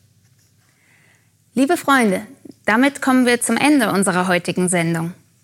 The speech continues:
Gabriele hat uns wieder einmal ermutigt, keine Nachahmer zu werden und auch keine Opportunisten, sondern höheren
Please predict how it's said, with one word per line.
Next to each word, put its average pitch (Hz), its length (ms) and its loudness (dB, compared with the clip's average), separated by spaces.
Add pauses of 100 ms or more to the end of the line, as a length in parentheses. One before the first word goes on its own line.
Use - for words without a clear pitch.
(480)
Gabriele 240 760 0
hat 240 180 -2
uns 220 200 -2
wieder 269 300 0
einmal 220 300 -2
ermutigt, 240 640 -4
keine 262 360 0
Nachahmer 254 640 0
zu 190 160 -2
werden 214 380 0 (280)
und 247 260 0
auch 208 300 0
keine 214 300 0
Opportunisten, 202 920 -4 (400)
sondern 226 680 0
höheren 302 500 2